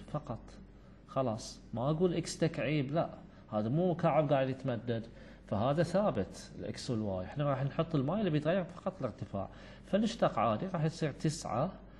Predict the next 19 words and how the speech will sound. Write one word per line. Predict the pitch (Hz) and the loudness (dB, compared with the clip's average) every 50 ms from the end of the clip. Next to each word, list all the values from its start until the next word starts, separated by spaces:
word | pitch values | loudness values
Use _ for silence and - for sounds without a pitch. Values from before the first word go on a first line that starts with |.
| - - - - | -18 -18 -6 -4
مشتقة | 135 120 - - 196 - 180 156 - | -4 -4 0 0 2 4 4 2 4
الزد | 139 127 123 127 127 113 123 | 2 0 2 0 0 0 2
واحد، | 120 104 98 98 - 175 175 | 2 2 2 2 0 -4 -4
فبنحط | - - 156 143 143 139 - - - - - - | -2 -2 -2 0 0 -2 -2 -4 -6 -6 -4 0
دي | 160 160 127 | 4 4 4
زد | 104 101 120 156 - - - | 4 2 0 -2 -2 -2 -2
باي | 175 175 165 | 0 0 2
دي | 143 131 127 113 | 2 2 0 -2
تي | 104 - - 104 101 - - - - - - - - - - - - - - - - - - - - - - - - | -2 -4 -4 -6 -6 -6 -10 -16 -20 -20 -20 -20 -20 -20 -20 -20 -20 -20 -20 -20 -20 -20 -20 -20 -20 -20 -20 -10 -4
فقط. | - 123 - - 107 98 - - - - - - - - - - - - | -4 -4 -2 -2 -6 -6 -6 -12 -18 -18 -18 -18 -18 -18 -18 -18 -10 -4
دي | 139 147 214 226 | 4 4 4 6
في | 208 214 214 | 6 6 6
باي | 180 180 165 156 | 8 8 6 8
دي | 147 156 131 | 6 6 4
تي | - - 147 165 | 4 2 2 2
عندي | 156 143 151 156 147 156 147 139 | 2 2 2 2 2 2 2 4
one | 135 143 139 131 120 120 | 4 4 4 2 2 2
point | 117 107 104 - - - | 2 2 2 0 -2 -4
eight، | 104 113 143 165 170 - | -2 -2 -2 -2 -4 -6